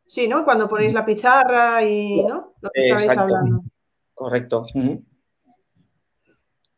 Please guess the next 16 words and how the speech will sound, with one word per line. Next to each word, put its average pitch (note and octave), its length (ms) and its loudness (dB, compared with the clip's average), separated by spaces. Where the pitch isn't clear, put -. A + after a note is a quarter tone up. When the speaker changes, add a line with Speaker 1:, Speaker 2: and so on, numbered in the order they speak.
Speaker 1:
Vale, F#3+ 300 2
Speaker 2:
Gracias. - 360 -2
Speaker 1:
pues G3 200 -6
Carlos B3+ 440 4
estaba A3+ 680 4
diciendo A3 400 2
que G3+ 380 0
tenía G#3 280 0
todo G#3+ 120 0
el G3+ 80 0
mundo G3+ 220 0
Speaker 2:
Hombre, - 160 6
Speaker 1:
las - 80 0
Speaker 2:
sí. - 20 -6
Speaker 1:
puertas G3 300 -2
abiertas G#3 640 -4